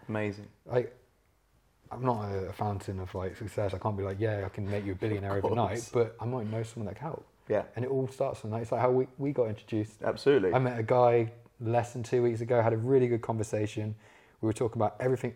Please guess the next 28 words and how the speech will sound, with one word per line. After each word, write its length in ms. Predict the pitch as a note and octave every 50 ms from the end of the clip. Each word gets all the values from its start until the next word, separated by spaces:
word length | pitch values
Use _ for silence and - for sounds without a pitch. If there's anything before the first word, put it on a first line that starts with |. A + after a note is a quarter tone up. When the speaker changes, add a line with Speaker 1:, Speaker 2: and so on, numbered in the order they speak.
| - - -
Speaker 2:
other 400 | D3+ C3 B2 A2+ A2 G#2+ G#2 G#2 - - _ _ _ _ _ -
than 80 | - A2
Speaker 1:
Than 80 | A2
Speaker 2:
business. 500 | G#2 G#2+ G#2+ G#2+ A2 A2 A#2 A2+ - -
Speaker 1:
Yeah. 220 | - G#2+ A2 A2 A2 - - - - _ _ _ _ -
Speaker 2:
And 320 | A2 A2 A2 A2 A2 G#2+ A2
within 220 | A2+ A#2 A#2 A2+
two 240 | A2+ - B2 A#2 A2+
weeks, 420 | A2 A2 G#2+ G#2+ - - - - -
he 120 | - G#2 G#2
goes 280 | A2 G#2+ G#2 G2+ -
to 40 | -
me, 200 | G#2 G#2 G2+ G2
"I've 80 | F#2+ -
got 80 | G2+
this 120 | F#2+ F#2 -
really 200 | A2+ G#2+ G#2 F#2+
good 160 | F#2+ F#2+ -
guy. 340 | - G2+ G2 F#2+ F#2+ F#2 F#2
I 80 | F#2 F#2+
think 100 | G#2 F2+
you 40 | F2+
should 140 | F#2 F#2
go 80 | - F#2+
and 100 | F#2 F#2
talk 160 | - F#2 F2 -
to 100 | - F#2
him." 200 | F2+ F2+ F2+